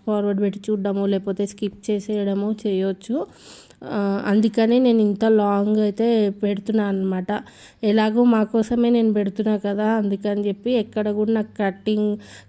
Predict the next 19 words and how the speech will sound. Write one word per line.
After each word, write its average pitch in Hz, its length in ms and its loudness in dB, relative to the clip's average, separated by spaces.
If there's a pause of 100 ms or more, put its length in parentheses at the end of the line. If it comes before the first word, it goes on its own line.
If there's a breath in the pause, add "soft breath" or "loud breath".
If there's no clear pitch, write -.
కట్ 220 240 0
చేయబుద్ధి 247 380 4
కాలే 214 300 4
వీడియోని. 196 840 2
అలాగే 214 600 2
కొంచెం 208 320 0
ఫాస్ట్ 202 360 -2
ఫార్వర్డ్ 208 400 0
అవి 196 200 0
కూడా 208 180 0
పెట్టాలని 202 640 -2
అనిపించలేదన్నమాట. 190 1080 -4 (480 loud breath)
మళ్ళీ 220 320 4
మేము 226 320 6
ఎప్పుడైనా 214 420 2
ఈ 208 160 2
వీడియో 214 420 2
చూసుకున్నప్పుడు 208 600 -2
కూడా 277 280 0